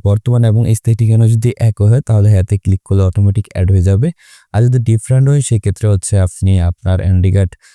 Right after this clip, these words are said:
আহ, লক্ষ্য করে সেক্ষেত্রে হচ্ছে আপনার স্থায়ী ঠিকানাটি এখানে টাইপ করবেন। তার জন্য প্রথমে আপনার গ্রামের নামটি টাইপ করতে হবে এবং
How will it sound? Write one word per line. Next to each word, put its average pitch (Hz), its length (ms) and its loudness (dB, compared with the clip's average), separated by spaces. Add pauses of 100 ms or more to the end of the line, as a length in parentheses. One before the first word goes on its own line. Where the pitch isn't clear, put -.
(280)
আহ, 95 140 2 (100)
লক্ষ্য 95 220 -2 (100)
করে 98 140 0 (100)
সেক্ষেত্রে 90 400 -4
হচ্ছে - 160 -4 (100)
আপনার 107 240 -2 (200)
স্থায়ী 95 280 -2
ঠিকানাটি 92 520 0 (380)
এখানে 101 300 0 (140)
টাইপ 90 160 -2 (140)
করবেন। 80 320 -2 (380)
তার 104 140 2 (100)
জন্য 101 160 2 (160)
প্রথমে 110 340 0 (100)
আপনার 110 300 -2
গ্রামের 101 380 0
নামটি 85 240 -2 (100)
টাইপ 90 140 -2 (120)
করতে 92 300 -4
হবে 87 220 0 (680)
এবং 101 220 0